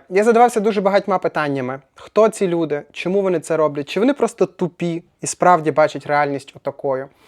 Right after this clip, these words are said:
Чи вони, е, не можуть визнати своїх помилок і далі пхають якийсь буксир різного непотребу, чи вони агенти Ф С Б, які досі хочуть пропихати сюди руський мір.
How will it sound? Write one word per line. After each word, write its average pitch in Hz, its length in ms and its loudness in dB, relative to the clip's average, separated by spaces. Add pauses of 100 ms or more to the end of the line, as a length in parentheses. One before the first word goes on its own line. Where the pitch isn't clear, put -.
(200)
Чи - 140 -6
вони, 240 380 2 (160)
е, 156 360 2
не 175 120 0
можуть 226 220 -2
визнати 180 380 0
своїх 170 260 -4
помилок 170 520 2 (120)
і 156 320 0
далі 156 480 2 (480)
пхають 175 460 2
якийсь 135 280 -8 (260)
буксир 156 640 -2
різного 135 560 -6 (220)
непотребу, 139 760 0 (420)
чи - 180 -8
вони 233 260 2
агенти 196 520 -2
Ф 165 440 -6
С 143 160 -4
Б, 160 300 4
які 147 240 -4
досі 156 480 -2 (320)
хочуть 175 480 -2
пропихати 160 540 0
сюди 139 280 -6
руський 147 360 -6
мір. 151 320 -4